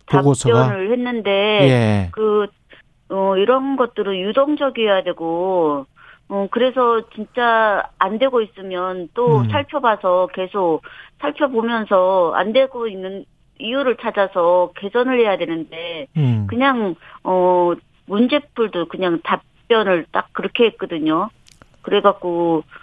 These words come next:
Speaker 2: 어, 뭔가 한 것처럼 보여지고 있고.
Speaker 1: 형식적인
Speaker 2: 그러니까
Speaker 1: 답변이었다?
Speaker 2: 네네.
Speaker 1: 예, 정부의 보고서 자체가?
Speaker 2: 네.
Speaker 1: 예.
Speaker 2: 그렇기 때문에 저희는,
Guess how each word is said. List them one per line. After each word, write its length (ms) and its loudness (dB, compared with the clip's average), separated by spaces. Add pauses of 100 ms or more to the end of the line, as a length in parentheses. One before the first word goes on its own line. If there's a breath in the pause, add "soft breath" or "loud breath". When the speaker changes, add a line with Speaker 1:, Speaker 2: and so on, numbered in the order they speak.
(220 loud breath)
Speaker 2:
어, 180 -4
뭔가 380 2
한 320 -6
것처럼 680 -2
보여지고 640 -2
있고. 760 -4
Speaker 1:
형식적인 680 2
Speaker 2:
그러니까 80 4
Speaker 1:
답변이었다? 840 2 (380)
Speaker 2:
네네. 600 -2
Speaker 1:
예, 200 2
정부의 340 4
보고서 380 2
자체가? 540 2 (440)
Speaker 2:
네. 500 -2
Speaker 1:
예. 440 2 (720 soft breath)
Speaker 2:
그렇기 380 -2
때문에 580 -2
저희는, 760 -2